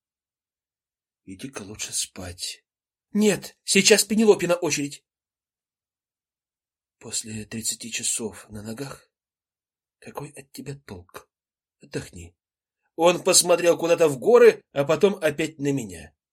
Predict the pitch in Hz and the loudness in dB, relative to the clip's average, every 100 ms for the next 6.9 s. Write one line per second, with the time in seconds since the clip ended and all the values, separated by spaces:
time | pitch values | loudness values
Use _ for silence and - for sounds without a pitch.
0 | _ _ _ _ _ _ 117 113 120 127 | _ _ _ _ _ _ -8 -8 -8 -14
1 | 123 127 - 104 95 92 - _ 101 98 | -14 -8 -6 -6 -8 -12 -14 _ -20 -16
2 | 104 107 - 156 139 143 127 95 80 85 | -14 -12 -14 -12 -14 -12 -14 -16 -20 -20
3 | - _ _ _ - 202 220 196 - 226 | -20 _ _ _ 6 6 8 6 6 10
4 | 254 233 226 170 - 156 170 165 220 226 | 12 12 8 8 0 2 2 2 0 4
5 | - 185 196 208 175 143 139 147 131 123 | 4 8 6 6 2 2 2 0 -4 -4
6 | 110 107 107 104 101 104 - - | -4 -4 -8 -10 -14 -14 -16 -18